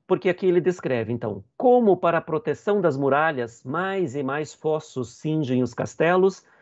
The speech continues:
daquela parte em questão, a figura como imagem aqui faziam aqueles. E como em tais fortalezas das entradas à parede de fora há pontilhões, assim do mais fundo da rocha, escolhos saíam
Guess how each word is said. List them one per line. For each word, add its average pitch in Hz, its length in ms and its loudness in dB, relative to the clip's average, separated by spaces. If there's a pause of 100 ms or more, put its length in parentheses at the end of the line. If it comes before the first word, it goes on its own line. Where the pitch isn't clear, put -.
(140)
daquela 139 340 0
parte 147 360 -2
em 131 80 -4
questão, 175 520 -4 (320)
a 135 80 -6
figura 196 520 2
como 165 240 2
imagem 156 560 0
aqui 151 240 -4
faziam 139 420 0
aqueles. 107 640 -6 (520)
E 139 100 -2
como 220 240 2
em 214 60 2
tais 175 320 -2
fortalezas 143 720 -2
das 120 180 -2
entradas 135 480 -2
à 135 60 -4
parede 127 320 -4
de 117 80 -2
fora 139 360 -2
há 135 220 -2
pontilhões, 175 960 -2 (380)
assim 196 340 -4
do 165 80 0
mais 180 240 -2
fundo 208 320 2
da 147 100 4
rocha, 170 520 0
escolhos 165 600 -2
saíam 175 520 -2